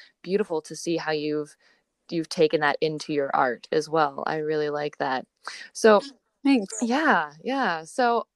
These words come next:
Speaker 1: I'm gonna quote you. Um, you recently made a post
Speaker 2: Okay.
Speaker 1: <laughs> about bravery that I really, really connected with and appreciated, because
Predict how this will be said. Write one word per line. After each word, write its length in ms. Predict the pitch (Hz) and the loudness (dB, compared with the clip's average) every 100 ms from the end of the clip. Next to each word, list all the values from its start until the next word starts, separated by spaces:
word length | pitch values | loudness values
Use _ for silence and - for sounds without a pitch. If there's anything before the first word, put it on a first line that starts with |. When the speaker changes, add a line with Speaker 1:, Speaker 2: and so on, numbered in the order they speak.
| _ | _
Speaker 1:
I'm 100 | 185 | -4
gonna 200 | 202 254 | -2 -4
quote 440 | 240 - 180 170 - | -8 -4 2 2 0
you. 400 | 151 139 147 180 - | -8 -8 -8 -10 -4
Um, 500 | 156 151 147 151 160 | -4 -4 -6 -10 -16
you 180 | - 175 | -10 -10
recently 460 | 165 190 196 - 180 | -6 -4 -4 -2 -2
made 400 | 180 170 170 165 - - - | 0 2 2 0 -8 -18 -4
a 100 | - | -2
post 420 | 185 196 170 170 175 | 0 2 2 2 -2
Speaker 2:
Okay. 0 | |
Speaker 1:
<laughs> 40 | |
about 440 | 202 - - 180 - 208 - - _ - | 0 4 4 4 2 -10 -18 -20 _ -18
bravery 640 | 175 170 175 156 135 127 151 | -6 -6 -4 -8 -10 -14 _
that 180 | 175 170 | -4 -2
I 80 | 180 | -6
really, 760 | 180 170 196 214 220 226 226 - | -8 -2 2 2 2 -2 -4 -8
really 320 | 170 170 165 160 | -8 -8 -8 -10
connected 440 | - 160 165 156 | -10 -8 -6 -2
with 300 | 151 147 156 | 0 -2 -4
and 460 | 160 156 156 156 - - - - - | -10 -8 -8 -10 -10 -14 -20 -10 -4
appreciated, 840 | 175 - 262 269 160 139 139 143 | -4 2 4 4 -2 -2 -2 -2
because 520 | 165 - 156 151 147 | -4 -2 0 0 -6